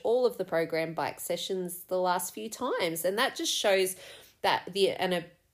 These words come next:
an increase in fitness, and because she's increasing her workload per session. So she's getting through it quicker.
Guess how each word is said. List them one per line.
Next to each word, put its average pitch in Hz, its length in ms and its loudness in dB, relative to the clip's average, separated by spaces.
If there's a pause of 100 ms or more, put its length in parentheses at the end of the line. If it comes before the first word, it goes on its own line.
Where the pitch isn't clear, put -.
(100)
an 190 120 0
increase 285 580 2
in 214 160 -2
fitness, - 680 -2 (240)
and 175 380 0 (240)
because 185 320 -2
she's 180 240 -2
increasing 185 640 0
her 175 160 -2
workload 160 600 -2
per 151 200 -4
session. - 400 -4
So 151 160 -4
she's 220 280 -4
getting 277 300 2
through 202 240 0
it - 120 -2
quicker. - 360 -8